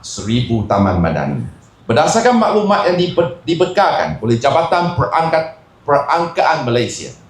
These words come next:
Jabatan Statistik, dua puluh empat jenis industri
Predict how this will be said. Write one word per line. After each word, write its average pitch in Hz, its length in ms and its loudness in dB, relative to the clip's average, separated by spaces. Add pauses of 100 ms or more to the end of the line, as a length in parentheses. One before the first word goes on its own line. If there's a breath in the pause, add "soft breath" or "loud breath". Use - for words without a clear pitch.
(180)
Jabatan 127 400 0
Statistik, 147 720 -4 (400)
dua 233 320 2
puluh - 160 2
empat 156 480 0
jenis 196 400 2
industri 156 540 0